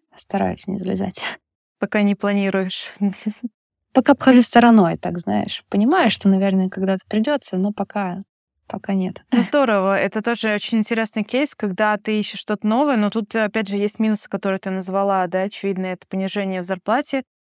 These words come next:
Speaker 2: а, когда ты хочешь и ищешь что-то новое. Ладно, а, возможно, внутри компании, если ты меняешь сферу деятельности, и там много разных сфер и продуктов, возможно, там, а, в зарплате тебя, а, меньше не сделают, потому что не могут по законодательству, да, ты просто перейдешь в новый продукт и будешь им заниматься.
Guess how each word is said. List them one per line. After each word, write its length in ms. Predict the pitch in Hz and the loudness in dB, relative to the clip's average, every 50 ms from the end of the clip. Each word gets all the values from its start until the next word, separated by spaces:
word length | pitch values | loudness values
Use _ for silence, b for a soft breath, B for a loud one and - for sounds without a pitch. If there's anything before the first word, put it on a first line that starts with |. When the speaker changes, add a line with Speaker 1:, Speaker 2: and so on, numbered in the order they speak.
| _ _ | _ _
Speaker 2:
а, 260 | - 202 202 196 202 | -4 -2 -2 -2 -2
когда 240 | 190 196 190 202 196 | -2 -4 -4 -2 -2
ты 100 | 190 202 | -4 -4
хочешь 380 | - - 196 - - - - | -4 -4 -6 -6 -8 -8 -6
и 60 | 196 | -6
ищешь 240 | 190 180 - - - | -6 -6 -8 -12 -12
что-то 260 | - - 196 185 226 | -8 -8 -6 -4 -2
новое. 400 | 196 196 190 190 185 180 180 180 | -2 0 0 0 0 0 0 0
Ладно, 480 | 170 175 202 208 196 185 185 180 170 - | 2 2 0 0 0 0 0 0 0 0
а, 360 | - 180 185 185 185 185 185 175 | -2 0 0 0 0 0 -2 0
возможно, 520 | 180 196 180 196 214 269 - - 240 208 | -2 -2 0 0 0 0 0 -2 -2 -2
внутри 300 | 185 196 185 - 196 202 | 0 -2 -2 -2 -4 -4
компании, 500 | - - 190 180 - 202 277 339 320 262 | -2 -4 -4 0 0 0 0 2 0 -2
если 180 | 220 - - 196 | -2 -4 -6 -8
ты 160 | 190 - 202 | -6 -4 -4
меняешь 440 | 190 190 190 196 190 185 180 185 - | -2 -2 -2 -2 -2 -4 -4 -6 -6
сферу 280 | - - 190 185 185 185 | -8 -6 -4 -4 -4 -4
деятельности, 500 | 175 185 180 - - 175 175 - - - | -4 -4 -4 -4 -6 -10 -10 -10 -10 -10
и 60 | 175 | -6
там 200 | - 165 165 175 | -4 -4 -4 -2
много 280 | 180 180 175 165 175 | -2 -2 0 -2 0
разных 280 | 170 170 170 - 180 180 | -2 -2 -2 -4 -8 -10
сфер 300 | - - - 190 226 254 | -10 -8 -4 -4 -2 -2
и 80 | 247 185 | -2 -4
продуктов, 540 | - - 175 170 175 233 - - - 185 - - - _ _ _ _ | -4 -4 -4 -2 -2 -4 -4 -4 -8 -8 -8 -12 -20 _ _ _ _
возможно, 440 | - 180 170 202 226 262 - 247 220 | -6 -4 0 0 -2 0 -2 -4 -4
там, 340 | - 190 190 214 214 202 196 | -2 -2 0 0 0 0 0
а, 100 | 190 180 | -2 -2
в 20 | |
зарплате 460 | 170 190 185 - 190 190 214 - 208 | -2 -4 -4 -2 -4 -4 -2 -4 -8
тебя, 460 | - - 170 170 180 185 190 190 185 185 _ _ _ _ _ - | -8 -8 -8 -4 -2 -2 -2 -2 -4 -6 _ _ _ _ _ -4
а, 240 | - 180 180 180 | -2 -2 0 0
меньше 340 | 180 185 190 208 208 - - | 0 0 0 -2 -4 -4 -4
не 80 | 202 202 | -4 -4
сделают, 340 | 190 190 190 170 160 156 - | -2 -2 0 0 0 -2 -4
потому 140 | - 160 | -6 -8
что 160 | - - - 185 | -8 -4 -4 -2
не 60 | 185 | 0
могут 280 | 190 185 170 165 - | 0 0 -2 -4 -6
по 80 | - 180 | -6 -8
законодательству, 880 | 165 165 - 175 180 180 170 170 170 165 165 - 165 - - - 160 160 | -8 -4 -4 -4 -2 -2 -2 -2 -2 -4 -4 -6 -10 -12 -10 -10 -6 -4
да, 140 | 160 175 | -4 -4
ты 100 | - - 196 | -4 -6 -6
просто 280 | - 170 175 - - _ | -4 -4 -6 -6 -8 _
перейдешь 340 | 185 175 175 170 170 - - | -6 -4 -2 -2 -4 -4 -4
в 40 | |
новый 160 | 185 170 170 170 | -6 -6 -4 -4
продукт 380 | 170 180 175 269 339 - - | -4 -2 0 -2 -2 -2 -4
и 20 | 196 | -4
будешь 280 | 175 208 226 214 - | -2 -2 -4 -2 -2
им 80 | 202 185 | -4 -4
заниматься. 640 | 175 - 196 190 180 175 170 160 165 - - - - | -4 -4 -4 -2 -2 -2 -2 -4 -6 -8 -14 -18 -18